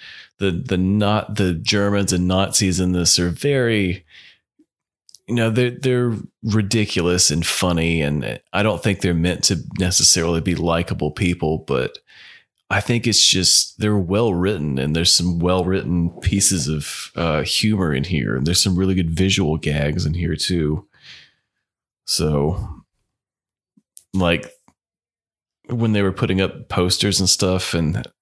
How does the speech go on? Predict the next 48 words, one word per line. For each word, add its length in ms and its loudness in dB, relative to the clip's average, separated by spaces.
do 80 -8
you 100 0
remember 180 2
that 140 -2
part 280 0
where 200 0
they 180 -2
were 180 0
putting 200 2
up 180 -2
the 180 -2
poster 360 -2
that 100 -2
had 140 0
Hitler's 380 -2
face, 420 0
and 160 -2
he 120 0
did 200 -2
the 100 0
wax 380 0
on, 200 0
wax 320 0
off 260 -2
thing, 440 -2
where 180 -2
it 40 -2
was 260 0
Taika 360 0
Waititi 420 0
making 300 0
different 280 -2
Hitler 280 -2
faces, 540 0
and 140 0
then 120 0
the 100 0
last 360 0
frame 300 0
was 180 0
the 160 0
actual, 380 -2
<laughs> 320 -4
the 140 0
actual 340 2
photo 460 0
of 120 0
him? 180 0